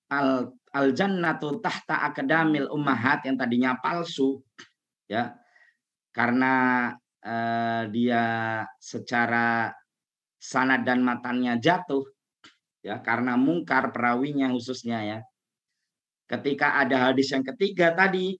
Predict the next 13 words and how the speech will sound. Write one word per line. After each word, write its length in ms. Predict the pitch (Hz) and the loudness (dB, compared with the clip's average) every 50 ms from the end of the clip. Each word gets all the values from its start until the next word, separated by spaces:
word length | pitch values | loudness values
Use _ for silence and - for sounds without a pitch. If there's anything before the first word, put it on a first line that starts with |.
| _ _ _ _ _ _ - | _ _ _ _ _ _ 0
maka 400 | 127 131 135 135 131 143 143 123 | 2 2 4 2 2 0 -2 0
tentunya 720 | 120 135 135 135 - - 202 214 202 190 165 139 131 113 82 85 | 2 2 2 2 2 2 0 0 0 0 0 0 -2 -4 -6 -6
hadis 560 | 101 110 110 107 120 117 117 - - - _ _ - | -6 -4 -2 -2 -2 -4 -4 -8 -16 -20 _ _ -4
ini 320 | 117 120 131 143 151 156 | -2 0 2 2 2 2
menjadi 560 | 147 139 120 113 104 104 101 95 123 131 131 - | 2 2 2 2 0 0 -2 0 0 0 0 0
diterima, 720 | 123 117 - 156 151 151 156 151 147 143 131 113 92 82 - _ _ _ _ - | -4 -4 -2 -2 0 2 4 4 4 4 2 2 0 -2 -10 _ _ _ _ -20
ya. 320 | - - - 101 110 - - _ _ _ - | -18 -12 -10 -10 -10 -10 -12 _ _ _ -10
Hadis 320 | 95 95 95 98 - - | -8 -6 -6 -6 -8 -6
ini 160 | 101 117 135 | -4 -2 0
menjadi 520 | 143 135 117 107 101 95 98 123 156 165 - - _ _ _ - | 0 0 0 0 -2 -2 0 0 0 0 0 -4 _ _ _ -8
diterima. 600 | 107 104 104 - 104 107 107 107 107 101 90 87 | -8 -8 -6 -4 -4 -4 -2 -2 -2 -2 -2 -2
Makanya 480 | 92 101 98 - 104 113 131 139 127 | -2 -4 -4 -2 -2 0 0 0 0
kemudian 560 | 120 123 120 113 107 104 127 139 156 160 156 | 2 2 2 2 2 2 2 4 4 4 2